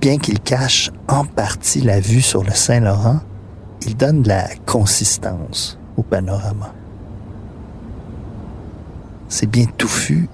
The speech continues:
et, et ça donne plusieurs teintes de vert. C'est très joli.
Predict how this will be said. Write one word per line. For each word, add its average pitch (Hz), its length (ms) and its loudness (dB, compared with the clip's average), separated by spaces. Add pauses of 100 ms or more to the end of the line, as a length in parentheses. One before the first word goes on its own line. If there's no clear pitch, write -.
(120)
et, 104 360 4 (680)
et - 60 -6
ça - 180 2
donne 117 260 6
plusieurs 123 500 2
teintes 113 460 2
de 110 80 4
vert. 104 760 0 (440)
C'est - 180 -10
très 139 200 0
joli. 92 400 2